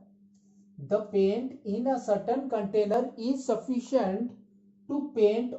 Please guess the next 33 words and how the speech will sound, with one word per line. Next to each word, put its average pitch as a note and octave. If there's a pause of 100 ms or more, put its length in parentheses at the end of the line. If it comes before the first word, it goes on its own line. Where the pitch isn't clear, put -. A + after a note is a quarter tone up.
on B3 (120)
area G3+ (140)
nine G#3
point A#3
three C4
seven G#3
five G#3
meter C4+ (120)
square। - (1080)
How G3+ (160)
many D4+ (100)
bricks A#3+
of A3
dimensions A3
twenty-two B3
point B3
five A#3
centimeter A#3 (200)
into G#3+ (100)
ten F#3
centimeter A3+ (180)
into G3+
seven E3+
point G#3+
five G#3
centimeter G3+ (640)
can B3
be C4+
painted G#3+ (120)
out F#3
of C3
the - (120)
container?" A#2+